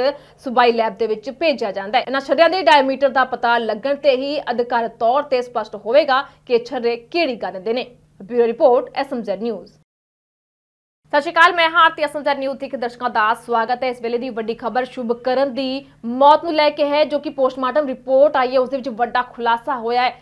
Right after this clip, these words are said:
ਹਾਲਾਂਕਿ ਕਿਸਾਨੀ ਅੰਦੋਲਨ ਦੇ ਵਿੱਚ ਇੱਕੀ ਫਰਵਰੀ ਦੋ ਹਜ਼ਾਰ ਚੌਵੀ ਨੂੰ ਸ਼ੁਭਕਰਨ ਦੀ ਮੌਤ ਹੋ ਗਈ ਸਿਰ ਦੇ ਵਿੱਚ ਗੋਲੀ ਲੱਗੀ ਕਾਰਨ, ਲੇਕਿਨ ਆਖਿਆ ਇਹ ਜਾ ਰਿਹਾ ਸੀਗਾ ਕਿ ਸਿਰ ਦੇ ਵਿੱਚ ਰਬੜ ਦੀ ਗੋਲੀ ਲੱਗੀ ਸੀ, ਇਸ ਕਰਕੇ ਉਸ ਦੀ ਮੌਤ ਹੋ ਗਈ ਹੈ। ਲੇਕਿਨ ਹੁਣ ਪੋਸਟਮਾਰਟਮ ਰਿਪੋਰਟ ਸਾਹਮਣੇ ਆ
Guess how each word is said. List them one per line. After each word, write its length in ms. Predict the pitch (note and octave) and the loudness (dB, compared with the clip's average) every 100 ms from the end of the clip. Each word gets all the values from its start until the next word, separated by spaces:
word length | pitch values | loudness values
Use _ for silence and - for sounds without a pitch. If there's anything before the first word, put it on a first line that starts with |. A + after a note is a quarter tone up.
| _ - | _ 0
ਹਾਲਾਂਕਿ 260 | C4 D4+ | 2 2
ਕਿਸਾਨੀ 440 | F4+ D#4 C#4+ D4+ D#4+ | -2 -2 -2 0 -2
ਅੰਦੋਲਨ 360 | C4+ A#3+ C4+ D4 | 0 0 0 0
ਦੇ 100 | C#4 | 0
ਵਿੱਚ 220 | B3+ C4+ | 0 -6
ਇੱਕੀ 220 | C#4 D4 | -8 -8
ਫਰਵਰੀ 320 | C4+ B3 C#4 | -6 -6 -6
ਦੋ 160 | A#3+ A#3+ | -4 -4
ਹਜ਼ਾਰ 140 | C4+ | -4
ਚੌਵੀ 340 | C4 A#3 A3+ B3+ | -6 -6 -6 -4
ਨੂੰ 160 | C#4 | -6
ਸ਼ੁਭਕਰਨ 480 | C#4 G#3+ A#3+ B3 B3+ | -6 -10 -6 -4 -6
ਦੀ 120 | C4 | -8
ਮੌਤ 320 | A#3 G#3+ A3+ | -6 -6 -4
ਹੋ 80 | B3+ | -4
ਗਈ 100 | C4 | -4
ਸਿਰ 120 | A#3+ | -6
ਦੇ 100 | A3+ | -6
ਵਿੱਚ 140 | A#3 B3 | -6 -8
ਗੋਲੀ 260 | G#3 A3 | -6 -6
ਲੱਗੀ 300 | A#3 A3+ A3 | -4 -6 -8
ਕਾਰਨ, 420 | A#3+ A#3+ A#3 B3+ C4+ - _ A#3+ | -4 -2 -2 -6 -12 -20 _ 2
ਲੇਕਿਨ 360 | C4+ D4+ A#3+ | 2 2 -4
ਆਖਿਆ 340 | A3 A#3 A#3+ C4+ | -4 -4 0 2
ਇਹ 100 | C#4 | 2
ਜਾ 160 | D4 | 2
ਰਿਹਾ 100 | C4+ | 0
ਸੀਗਾ 200 | C#4 D4 | -2 -4
ਕਿ 80 | D4+ | -2
ਸਿਰ 180 | - B3+ | -2 0
ਦੇ 120 | C4+ | 0
ਵਿੱਚ 160 | C#4 D4 | 0 -2
ਰਬੜ 200 | C4 C4 | -2 -2
ਦੀ 80 | |
ਗੋਲੀ 260 | A#3+ A#3 D4 | 0 0 2
ਲੱਗੀ 240 | D4 A#3 | -2 -2
ਸੀ, 120 | C4+ D#4 | -8 -4
ਇਸ 200 | C#4 - | -4 0
ਕਰਕੇ 280 | C4+ B3+ | -2 -2
ਉਸ 100 | C4+ | -6
ਦੀ 120 | A#3 C#4 | -4 -6
ਮੌਤ 340 | A#3 A3+ B3+ | -4 -4 0
ਹੋ 100 | C4+ | 0
ਗਈ 200 | C4 C4+ | 0 0
ਹੈ। 60 | D4+ | 0
ਲੇਕਿਨ 340 | A#3+ A#3 C#4+ | -2 -4 -6
ਹੁਣ 180 | C4 B3+ | -4 -8
ਪੋਸਟਮਾਰਟਮ 600 | - A#3+ B3 B3+ B3 C4+ | -6 -6 -4 -4 -4 -4
ਰਿਪੋਰਟ 380 | A#3 A#3 A#3 C#4 | -8 -6 -4 -2
ਸਾਹਮਣੇ 340 | C#4+ B3+ C4 | -4 -2 -4
ਆ 120 | C4+ | -4